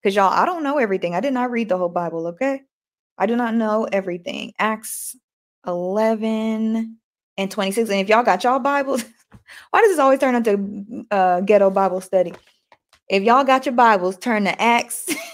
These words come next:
<laughs> eleven and, and, and twenty-six. <laughs>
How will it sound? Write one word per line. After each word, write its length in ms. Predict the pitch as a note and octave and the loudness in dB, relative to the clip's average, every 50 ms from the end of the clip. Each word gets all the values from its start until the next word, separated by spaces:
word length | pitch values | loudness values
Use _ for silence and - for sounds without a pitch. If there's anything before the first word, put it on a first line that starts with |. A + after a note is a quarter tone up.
| - - | -20 -20
<laughs> 260 | _ _ _ _ - | _ _ _ _ 2
eleven 720 | G#4 D#4 D#4 C4+ - G#3 G3 G3+ G#3 A#3 B3+ B3 A#3+ A#3+ A#3 | 2 4 4 4 2 0 0 0 0 0 -2 -2 -2 -2 -2
and, 220 | A3 A#3+ A#3 - - - | -2 -2 -4 -6 -4 -2
and, 260 | B3 A#3 A3+ A#3 A3+ A3 | -2 -2 -2 -2 -6 -6
and 240 | F3 E3+ F3 F3 | -8 -10 -10 -12
twenty-six. 880 | - - A3 A3+ A3 A3+ A3+ A3 A3+ - F#3 F3 - - _ - - - _ | -10 -8 -6 -6 -4 -4 -6 -8 -8 -10 -10 -10 -12 -12 _ -18 -18 -20 _
<laughs> 60 | _ | _